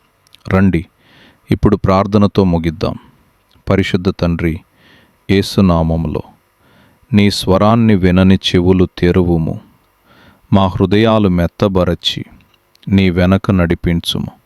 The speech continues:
సాతాను మోసం విరిచి, పాపం విడిచి, విధేయత ఇమ్ము. నరకం మూసి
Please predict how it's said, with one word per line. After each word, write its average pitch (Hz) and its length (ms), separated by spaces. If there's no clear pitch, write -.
సాతాను 110 560
మోసం 101 520
విరిచి, 92 520
పాపం 98 460
విడిచి, 92 560
విధేయత 104 680
ఇమ్ము. 85 300
నరకం 107 540
మూసి 101 560